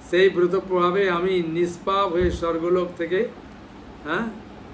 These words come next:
স্বর্গলোকে যেতে সমর্থ হব।" মানে, যদি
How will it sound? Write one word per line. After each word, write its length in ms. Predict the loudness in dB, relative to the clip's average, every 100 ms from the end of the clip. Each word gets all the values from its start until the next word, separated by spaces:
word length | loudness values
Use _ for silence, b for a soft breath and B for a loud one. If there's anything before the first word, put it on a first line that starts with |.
| -18
স্বর্গলোকে 580 | -8 -4 -2 0 2 2
যেতে 260 | 0 -2 -6
সমর্থ 420 | -6 -8 -8 -4
হব।" 240 | -4 -6 -14 -16 -18 -20 -20 -20 -18 -18 -18 -18 -18 -18 -18 -8
মানে, 220 | -2 0
যদি 220 | 2 2